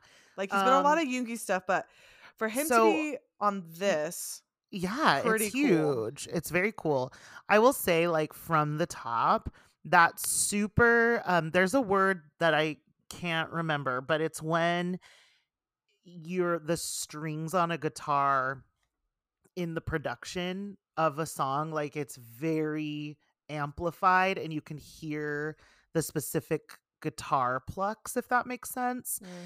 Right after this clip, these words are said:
Speaker 2: It's, like, very stripped. The outside noise is stripped down so that the guitar on the acoustic is very heavy. And that, like, super stringy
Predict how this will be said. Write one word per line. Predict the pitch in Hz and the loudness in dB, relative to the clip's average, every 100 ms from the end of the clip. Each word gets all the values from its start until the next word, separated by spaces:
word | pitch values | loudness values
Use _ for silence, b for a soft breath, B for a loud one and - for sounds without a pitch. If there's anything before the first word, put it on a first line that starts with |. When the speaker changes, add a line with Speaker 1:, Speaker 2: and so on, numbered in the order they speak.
| 170 B | -18 B
Speaker 2:
It's, | 160 - | -8 2
like, | 180 143 | 2 2
very | 127 123 170 170 170 170 | -6 0 2 4 2 0
stripped. | 151 - - 170 165 _ - - _ - | -2 -8 -6 -2 -2 _ -18 -18 _ -4
The | 160 170 | 0 0
outside | 165 175 - 190 185 | 2 2 0 -4 -4
noise | 190 180 | -4 -6
is | 160 | -8
stripped | - 156 151 | -10 -10 -4
down | 147 | -6
so | 147 151 | -4 -4
that | 135 131 | -4 -6
the | 131 | -8
guitar | 139 - - 139 131 127 123 120 - | -12 -12 -6 -2 0 0 -2 -4 -6
on | 135 135 | -8 -6
the | 131 | -8
acoustic | - 131 - 131 | -8 -10 -10 -10
is | 120 | -8
very | 123 120 | -8 -8
heavy. | 120 127 127 139 b b b b | -8 -10 -12 -20 b b b b
And | 151 151 127 | -8 -6 -4
that, | 147 160 170 185 - - | 4 8 8 8 2 -4
like, | 156 - | -4 -4
super | - - 160 156 151 | -14 -8 -8 -6 -8
stringy | - - 143 135 127 131 127 120 | -10 -14 -14 -12 -14 -14 -14 -14